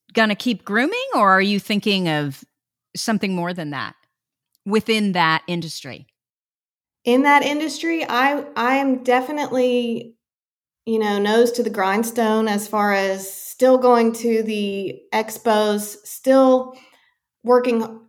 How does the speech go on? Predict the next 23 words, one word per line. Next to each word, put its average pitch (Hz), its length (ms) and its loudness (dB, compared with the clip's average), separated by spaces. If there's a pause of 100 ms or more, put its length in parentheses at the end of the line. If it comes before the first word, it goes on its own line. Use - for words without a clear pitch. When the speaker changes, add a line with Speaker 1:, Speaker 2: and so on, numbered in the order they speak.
Speaker 2:
as 208 160 0
hard 220 540 2
as 214 180 -2
ever. 208 680 -2
I 202 120 -4
hope 220 280 -2
every 202 240 -2
single 208 300 -4
day 208 260 2
I 190 60 2
put 196 200 -4
a 190 60 -2
hundred 202 300 -4
and 190 80 -6
ten 202 180 -4
percent 196 380 -6
in 190 160 -4
with 190 180 -8
every 202 260 -4
dog 190 260 0
on 185 80 -2
my 185 100 -6
table, 233 640 0